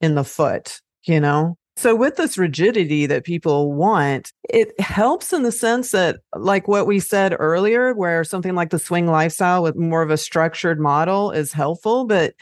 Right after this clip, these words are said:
the way it shoots you in the foot is when you are looking in a black or white lens, it's either this or that,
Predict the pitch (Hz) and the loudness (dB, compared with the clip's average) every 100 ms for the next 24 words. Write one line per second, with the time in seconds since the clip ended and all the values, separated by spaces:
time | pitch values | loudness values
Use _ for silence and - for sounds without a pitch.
0 | - _ 180 180 220 240 - - 226 208 | -20 _ -2 2 2 0 -4 -6 -6 -4
1 | 208 175 156 143 - - 170 - 165 165 | -2 0 0 -2 0 0 0 0 -4 -2
2 | 175 170 170 160 160 160 180 208 220 190 | -2 0 0 0 0 2 0 0 0 0
3 | 175 - _ 160 156 156 156 175 190 - | 0 -4 _ -2 0 2 2 2 0 -4
4 | 165 151 160 165 151 151 127 131 135 165 | -4 -2 -2 -2 -2 -2 -2 -4 -4 0
5 | 160 139 135 180 202 - - 147 139 160 | 2 2 2 2 2 -2 -4 -4 0 2
6 | 160 135 143 | 2 2 -2